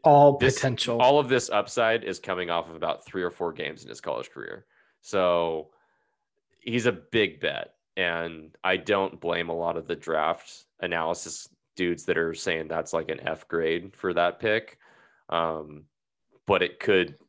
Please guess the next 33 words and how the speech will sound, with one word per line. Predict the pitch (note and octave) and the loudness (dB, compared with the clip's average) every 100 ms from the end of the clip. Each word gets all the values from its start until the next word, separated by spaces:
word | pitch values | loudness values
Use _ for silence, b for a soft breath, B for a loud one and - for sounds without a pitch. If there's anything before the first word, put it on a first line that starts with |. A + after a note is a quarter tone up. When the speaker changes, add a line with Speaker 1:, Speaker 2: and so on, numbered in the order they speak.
| _ | _
Speaker 2:
for | - G2 | -6 -4
su-, | - - | -4 -4
like, | G2 F2+ - | -2 -2 0
they | G#2+ G2 | 0 0
could | F#2 | -2
have | E2+ E2+ D#2 | 0 -2 -2
shit | - D#2+ | -2 -2
on | D#2+ | 0
their | D#2+ | -4
face, | D#2+ E2+ D#2+ D#2 - - | -4 -4 -4 -6 -10 -8
you | D#2+ | -6
know, | D#2 D#2 | -4 -4
in | |
a, | D#2+ | 0
Speaker 1:
I | F3+ F3+ | 4 4
Speaker 2:
in | - | 4
a | |
couple | - - E2 | 4 2 0
years. | E2 D#2+ D#2+ - - - | -2 -2 -4 -8 -12 -12
So | - F#2 D#2+ D#2 D2+ _ _ _ - | -4 -2 -2 -6 -12 _ _ _ 4
Speaker 1:
F | F3+ E3+ - | 6 6 4
is | C#3 B2+ | 4 6
a | |
little | B2+ C3+ A#2 | 6 6 4
harsh. | - B2 A2 A2 - | 2 0 0 -2 -6
I | |
mean, | B2+ A#2+ | -8 0
he | F3 | 4
was | E3+ D#3+ C#3 - _ _ _ _ | 6 6 6 0 _ _ _ _
a | D#3 | 0
late | C3 C3 C#3 C#3 - | 2 2 0 -2 -4
first | C#3 B2+ - | -2 -2 -4
round, | C3 B2+ B2+ B2 A#2+ | -4 -2 -2 -4 -8